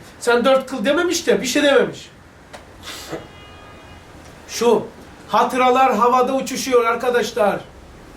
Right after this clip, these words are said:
Öyle bir zamandayız. Külliyatla hatıralar çatışınca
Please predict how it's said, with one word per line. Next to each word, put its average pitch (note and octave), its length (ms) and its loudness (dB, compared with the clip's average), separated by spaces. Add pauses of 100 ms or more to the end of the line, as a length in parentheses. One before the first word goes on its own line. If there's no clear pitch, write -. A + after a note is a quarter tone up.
(140)
Öyle G3 180 4
bir A#3+ 60 -2
zamandayız. G#3+ 640 0 (1120)
Külliyatla C4 1000 0 (1040)
hatıralar C4 680 2
çatışınca C#4 920 0